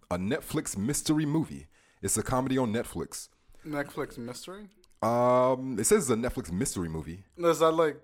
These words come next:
Speaker 2: you
Speaker 1: But it's a
Speaker 2: don't know what
Speaker 1: comedy,
Speaker 2: the
Speaker 1: though.
Speaker 2: movie is, or, like, the movie's a mystery?
Speaker 1: Oh, uh, those words, the,
Speaker 2: That,
Speaker 1: those
Speaker 2: that's,
Speaker 1: words
Speaker 2: like,
Speaker 1: are
Speaker 2: very
Speaker 1: together. <laughs>
Speaker 2: shittily
Speaker 1: So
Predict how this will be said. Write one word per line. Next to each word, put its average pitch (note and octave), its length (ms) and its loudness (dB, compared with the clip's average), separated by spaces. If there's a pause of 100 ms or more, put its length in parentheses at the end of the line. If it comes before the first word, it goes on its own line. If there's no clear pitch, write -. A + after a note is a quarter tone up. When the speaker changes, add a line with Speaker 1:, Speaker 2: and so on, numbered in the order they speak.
(420)
Speaker 2:
you D#3 80 -6
Speaker 1:
But - 80 4
it's E3 80 6
a E3 40 4
Speaker 2:
don't - 40 -2
know E3 140 4
what E3 120 4
Speaker 1:
comedy, - 20 -
Speaker 2:
the D#3 60 2
Speaker 1:
though. D3+ 80 0
Speaker 2:
movie E3 300 2
is, A3+ 300 4
or, C#3+ 240 -4
like, C3+ 340 -4
the C3+ 180 -8
movie's C3+ 320 -6
a A#2+ 60 -10
mystery? A#2 500 -14
Speaker 1:
Oh, G3+ 220 4 (1000)
uh, G#3+ 280 4 (680)
those E3 260 4
words, D#3 420 4
the, D3+ 100 0
Speaker 2:
That, D3+ 160 6
Speaker 1:
those C#3+ 120 6
Speaker 2:
that's, - 100 2
Speaker 1:
words - 120 4
Speaker 2:
like, A#3 100 6
Speaker 1:
are - 60 -2
Speaker 2:
very G#3+ 380 4
Speaker 1:
together. G3+ 140 4
<laughs> G#3+ 300 6
Speaker 2:
shittily F3+ 400 2
Speaker 1:
So E3 260 0